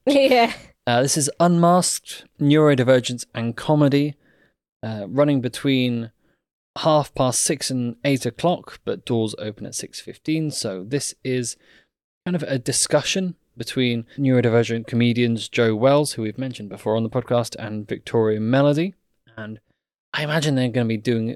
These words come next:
Speaker 2: a little bit of jokes, but it's not a stand-up stand-up. It's more of a
Speaker 1: Mm.
Speaker 2: discussion between them about how neurodivergent people and comedy mix, basically.
Speaker 1: Yeah.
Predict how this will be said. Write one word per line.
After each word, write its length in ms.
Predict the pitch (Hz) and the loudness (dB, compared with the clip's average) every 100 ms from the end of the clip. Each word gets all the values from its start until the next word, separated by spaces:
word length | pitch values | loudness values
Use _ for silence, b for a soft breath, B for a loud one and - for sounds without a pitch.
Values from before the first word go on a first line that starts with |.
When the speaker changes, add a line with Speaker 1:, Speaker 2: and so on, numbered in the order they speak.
| - | -6
Speaker 2:
a 80 | 120 | -4
little 240 | 131 165 | -2 0
bit 140 | 170 170 | 0 -2
of 220 | 160 - | -2 -6
jokes, 360 | - 156 156 - | -2 -2 -2 -6
but 160 | 131 | -6
it's 140 | 127 - | -2 2
not 140 | 135 | 2
a 40 | 120 | 2
stand-up 680 | - - 135 147 160 101 | -2 -2 0 -2 -4 -8
stand-up. 580 | - 165 165 175 - _ _ | -8 -4 -4 -6 -10 _ _
It's 140 | - | -2
more 200 | 240 220 | 2 4
of 60 | 214 | 4
a 60 | |
Speaker 1:
Mm. 40 | 208 | 2
Speaker 2:
discussion 460 | 208 185 131 139 | 0 -4 -6 -6
between 300 | 120 - 135 131 | -6 -2 -2 -2
them 160 | 131 b b b b - | -4 b b b b -10
about 340 | 104 113 113 - | -4 -2 -2 -6
how 540 | - 113 113 117 110 _ _ - | -6 -4 -2 -4 -6 _ _ -8
neurodivergent 640 | 131 120 113 113 110 117 - | -2 0 0 0 -2 -6 -10
people 600 | 110 101 107 104 104 101 - _ - | -12 -6 -6 -6 -8 -14 -20 _ -10
and 180 | 104 110 | -8 -8
comedy 420 | 107 98 98 98 | -8 -6 -8 -8
mix, 340 | 123 - - | -10 -12 -14
basically. 600 | - 110 107 - - 117 _ _ _ _ - | -12 -10 -10 -16 -20 -20 _ _ _ _ -10
Speaker 1:
Yeah. 440 | 262 254 247 254 | -2 2 2 0